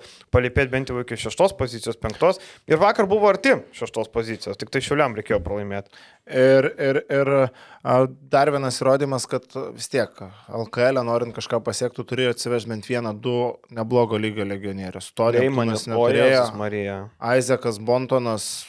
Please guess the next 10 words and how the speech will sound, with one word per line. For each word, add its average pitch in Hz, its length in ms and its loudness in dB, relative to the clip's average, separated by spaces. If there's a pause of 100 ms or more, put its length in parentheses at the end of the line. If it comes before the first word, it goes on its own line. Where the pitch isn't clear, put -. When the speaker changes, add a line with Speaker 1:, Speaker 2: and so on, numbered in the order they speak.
(640)
Speaker 2:
wow. 143 440 6 (500)
A, 113 160 -6
Leimanis, 127 720 0
nu, 127 240 0
biškis 123 400 -6
saugesnis 117 400 -2
variantas, 117 400 -6
bet 107 220 -10
irgi 101 180 -8
tragedija. 95 460 -8